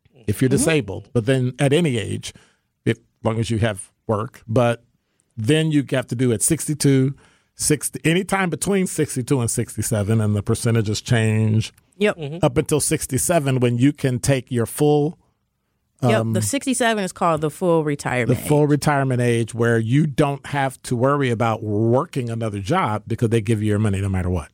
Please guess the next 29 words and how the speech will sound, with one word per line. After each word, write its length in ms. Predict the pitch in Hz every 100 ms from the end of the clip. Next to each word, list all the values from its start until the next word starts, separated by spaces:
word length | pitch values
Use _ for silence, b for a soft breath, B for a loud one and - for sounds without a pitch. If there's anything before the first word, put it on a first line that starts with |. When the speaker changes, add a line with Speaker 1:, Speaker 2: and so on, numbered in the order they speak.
| _ _ _ _ _ _ _
Speaker 2:
Correct. 320 | 185 151 -
You'll 180 | 151 160
Speaker 3:
Exactly. 280 | 160 135 -
Speaker 2:
get, 120 | -
yep, 160 | 160 139
you'll 160 | 151 160
get 220 | 156 -
your, 280 | 147 139 139 196
your 100 | 160 151
Speaker 1:
Okay. 40 |
Speaker 2:
full 220 | - 165
benefit. 500 | 143 143 120 - - - _ 110
Speaker 1:
I 60 | 120
guess 180 | 135 170
that's 180 | 143 135
why 140 | 135
wealth, 720 | 117 107 107 101 113 143 151 -
really 320 | 120 147 147
wealthy 380 | 117 127 - 107
people 380 | 101 90 90 - _ _ _ _ _ _ _ _ _ 104
die 380 | 92 120 117 104
without 340 | 98 101 110 113
having 260 | 110 95
taken 300 | - 175 175
their 120 | 98 92
Social 180 | 90
Security 420 | 90 92 101 92 95
'cause, 520 | 92 87 87 - - _ _ _ _ _ _ _ _ _ _ _ _ _ _ _ _ _ -
like, 240 | 110 107